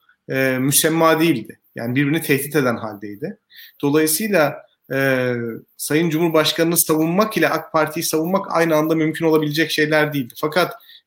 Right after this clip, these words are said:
e, Sayın Berat Albayrak'ın istifasıyla birlikte, e, artık hem ak Parti'yi savunmak hem de, e, Tayyip Bey'i savunmak aynı anda mümkün hale geldi. E, bu, e,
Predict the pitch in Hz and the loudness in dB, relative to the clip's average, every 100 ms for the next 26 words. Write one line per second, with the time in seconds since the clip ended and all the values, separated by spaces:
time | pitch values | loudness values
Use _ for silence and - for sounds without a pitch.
0 | - 135 131 127 - _ _ _ - - | -2 0 0 -2 -10 _ _ _ -8 0
1 | 180 226 202 196 196 185 175 170 165 156 | 2 4 4 4 4 4 4 4 2 0
2 | 147 151 156 143 143 131 120 120 - 190 | -4 -4 -2 0 -2 -4 -4 -8 -10 -8
3 | 220 - _ _ _ - 135 151 151 - | -8 -12 _ _ _ -6 -4 0 0 0
4 | - - 180 - 214 - 202 175 151 151 | -6 -4 -2 0 0 0 0 0 0 -4
5 | - 135 123 117 113 - - 180 190 175 | -4 -4 -4 -6 -8 -10 -4 -2 0 2
6 | 165 156 156 - _ - 135 135 127 127 | 4 2 -2 -14 _ -8 -2 0 0 -2
7 | 123 - 147 220 - 151 147 151 165 233 | -4 -2 0 0 2 2 2 0 0 -2
8 | 208 185 170 180 208 175 160 185 143 123 | 2 2 2 0 0 0 0 -2 0 -2
9 | 113 107 107 110 202 _ _ - - - | -2 -4 -8 -12 -16 _ _ -20 -20 -20
10 | _ - 135 127 127 147 220 220 208 - | _ -4 -2 0 -2 0 2 2 0 -8
11 | - | -2